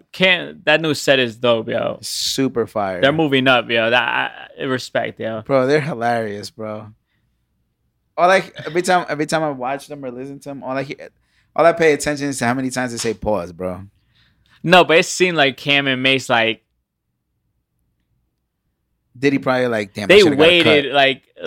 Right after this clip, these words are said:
Speaker 1: bro, they seem so happy together. It's like, it's like, "Damn, we really wasted twenty plus years being mad at each, beefing," yeah.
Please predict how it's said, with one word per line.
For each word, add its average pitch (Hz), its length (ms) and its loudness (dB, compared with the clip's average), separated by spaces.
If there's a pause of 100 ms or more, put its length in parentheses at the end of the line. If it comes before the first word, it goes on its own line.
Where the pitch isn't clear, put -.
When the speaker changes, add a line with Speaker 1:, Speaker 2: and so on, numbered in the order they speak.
(100)
Speaker 1:
bro, 160 180 6
they 160 140 4
seem 175 240 -4
so 160 220 2
happy 147 420 2
together. 165 340 2
It's 151 280 2
like, 135 240 2
it's 135 120 -2
like, 123 160 0
"Damn, 143 160 6
we 180 120 2
really 160 340 6
wasted 139 600 2 (2000)
twenty 156 300 2
plus 135 320 2
years 131 220 4
being 120 300 -4
mad 120 220 0
at 113 80 0
each, 113 220 -12
beefing," 113 440 -2
yeah. 113 360 -6